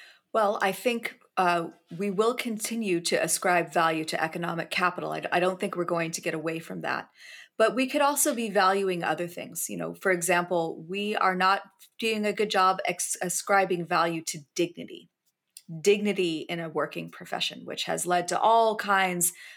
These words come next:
of political and social problems. And as you highlighted with a lot of the things that I'm talking about are accessible to the elite, there is a possible future in which the rich get richer and healthier than they obviously are, uh,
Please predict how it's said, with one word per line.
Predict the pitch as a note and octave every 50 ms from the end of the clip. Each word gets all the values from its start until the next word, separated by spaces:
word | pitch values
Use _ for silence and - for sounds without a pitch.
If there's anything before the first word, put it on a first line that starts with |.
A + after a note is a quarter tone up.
| -
of | - F3 F3 -
political | - F#3+ F3+ F#3+ G#3 G3+ G#3 - G3 F3+ F3 E3+
and | - D#3+ D#3+
social | - - - F3+ F3+ F3 - - E3+ E3
problems. | E3 - - D3+ C#3 C#3+ - D#3+ F#3+ A#3+ C4 - - - - - - - - - -
And | - G3 F#3+ F#3 F#3 F#3 F3+ F3 - - - -
as | F3 F#3 F#3 F3+
you | G3 F#3+
highlighted | G3 - A#3+ B3 C4+ C4+ C4 A3+ G3+ F#3+ F3+ E3+
with | E3 F3+ F3+ F3 E3+ F3 - -
a | - F3+
lot | F3+ G3 G3+ G3
of | G3 G3
the | G3 G3 -
things | F#3+ F#3 E3+ -
that | F#3 F3
I'm | F3 F3
talking | E3+ - F#3 F3+ F3+ - F3+ F3
about | E3+ E3 D3+ D#3 D#3+
are | D#3+ D#3+
accessible | D#3 - - - - F#3+ F#3+ - - F3+ F3 F3 E3+ -
to | - E3
the | E3 D3+
elite, | D#3 D#3 E3 A3 A3 G3 - - - - _ - - - - - - _ _ _ _ -
there | F3 A3 A3+ A3
is | G#3+ G#3+ C4 C4+ B3 D#4
a | D4+ D4+ - -
possible | C4 B3+ B3+ - B3+ G#3+ A#3 A3+
future | A3 - A3+ G#3 G#3 - - - - A#3 C4 - _ _ _ _ _ _ -
in | G3 F#3+ F#3 F3+
which | E3+ F3 F3+ F3+ - - - -
the | - F3
rich | D3 E3 F3 F3 - - - -
get | - G#3+ - E3+
richer | F3+ F3 F3 - A3 G#3 G#3+
and | A3+ - F3+ F3
healthier | F3+ F3 E3 E3+ E3+ - F#3 F#3 F#3+ F#3
than | G3 F#3+
they | F3+ F3+ F3
obviously | - - D3 D#3 D#3 F3 F3 - A3 G#3 F3
are, | C#3+ D3 - B3 - _ _ _ _ _ - -
uh, | F3+ F#3 E3+